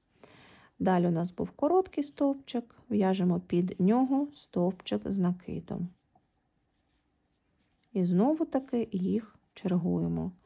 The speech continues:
Пильнуйте, щоб не збитися, бо якщо подивитися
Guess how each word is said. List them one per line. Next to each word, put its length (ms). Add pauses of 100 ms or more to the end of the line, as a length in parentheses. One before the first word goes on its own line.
(400)
Пильнуйте, 560
щоб 360
не 220
збитися, 840 (800)
бо 540 (300)
якщо 680 (100)
подивитися 1080